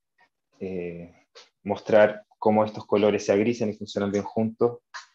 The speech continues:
y sobre todo cómo, por ejemplo, a veces se tienen que tomar decisiones de composición como estas para, para balancear un poquito la escena. Eh, voy a retirar esta, bueno, primero voy a secar,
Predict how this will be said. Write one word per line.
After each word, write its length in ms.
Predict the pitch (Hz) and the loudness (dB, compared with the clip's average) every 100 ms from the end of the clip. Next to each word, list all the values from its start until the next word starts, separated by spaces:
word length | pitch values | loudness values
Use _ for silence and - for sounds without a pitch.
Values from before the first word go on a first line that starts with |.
| _ - _ _ - - | _ -20 _ _ -8 -4
y 160 | 113 110 | 0 0
sobre 260 | 110 101 95 | 2 0 4
todo 280 | 104 110 | 4 4
cómo, 520 | 110 110 104 101 92 _ _ - | 2 0 2 2 -2 _ _ -6
por 120 | 98 | -6
ejemplo, 320 | - 101 107 | -4 0 4
a 60 | 98 | 4
veces 260 | 98 101 | 2 -8
se 100 | 107 | -8
tienen 200 | 104 101 | -2 -2
que 80 | 98 | -2
tomar 280 | 95 95 95 | -2 -2 -2
decisiones 420 | 98 - 101 98 | -6 -2 0 2
de 100 | 98 | 2
composición 580 | 98 - 95 101 107 98 | 0 -2 -6 -4 -4 -4
como 300 | 98 104 123 | 0 4 4
estas 300 | 120 - 117 | 4 -2 -6
para, 480 | - 110 107 101 98 _ _ _ _ _ _ | 2 4 6 4 -2 _ _ _ _ _ _
para 220 | 107 104 | 0 4
balancear 440 | 101 101 101 - 101 | 4 2 0 -2 -2
un 80 | 98 | -2
poquito 340 | 98 104 101 | -8 -6 -4
la 100 | 95 | -4
escena. 340 | 87 - 85 _ _ _ _ _ _ _ _ _ _ _ _ | -4 -12 -14 _ _ _ _ _ _ _ _ _ _ _ _
Eh, 440 | 107 101 98 95 95 - - _ _ _ _ _ _ | 2 4 6 4 0 -6 -20 _ _ _ _ _ _
voy 200 | 104 131 | 6 8
a 140 | 131 | 8
retirar 400 | 131 120 123 120 | 6 4 4 2
esta, 640 | 123 - 120 117 117 117 107 | 2 -4 0 2 2 2 0
bueno, 160 | 98 90 | -4 -6
primero 260 | 104 110 | -2 0
voy 100 | 127 | 2
a 60 | 123 | 2
secar, 360 | 139 139 139 | 2 2 0